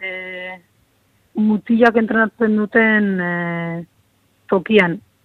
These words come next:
jolastuko dugu. Zelai txikiagoa da, baina entrenatzaileei gehiago gustatzen zaio, jendea gertuago dagoelako eta animatzeko hobea delako.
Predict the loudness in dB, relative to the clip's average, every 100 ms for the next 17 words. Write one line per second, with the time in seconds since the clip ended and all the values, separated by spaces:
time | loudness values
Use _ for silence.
0 | -4 2 2 0 -2 0 2 0 -2 _
1 | _ -4 0 0 0 0 4 6 6 4
2 | 2 -2 -4 -8 -8 -8 -6 -4 -2 -4
3 | -4 -4 -4 -6 -6 -6 -2 0 0 -2
4 | -4 -18 -18 -20 -20 -20 -20 _ -12 -4
5 | 0 2 2 4 6 4 2 -2 -4 -4
6 | 0 0 2 0 0 0 -2 -2 -4 -2
7 | -2 -2 -4 -4 -2 -2 -4 -2 -2 0
8 | -2 -4 -12 -12 -10 -10